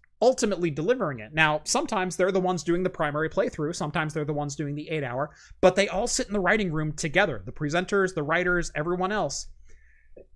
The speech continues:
So when you see someone on G four, they're more than just the presenter. They're,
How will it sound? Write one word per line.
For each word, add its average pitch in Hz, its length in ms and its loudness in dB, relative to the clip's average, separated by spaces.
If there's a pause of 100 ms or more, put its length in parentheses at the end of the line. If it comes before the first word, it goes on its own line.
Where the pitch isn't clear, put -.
(420)
So 190 580 4 (1300)
when 185 200 6
you 190 100 2
see 285 200 2
someone 226 360 0
on 185 100 0
G 156 140 0
four, 127 440 -2 (1300)
they're 170 260 8
more 180 380 4
than 170 180 2
just 156 400 0 (120)
the 139 140 0
presenter. 139 720 -2
They're, 151 340 2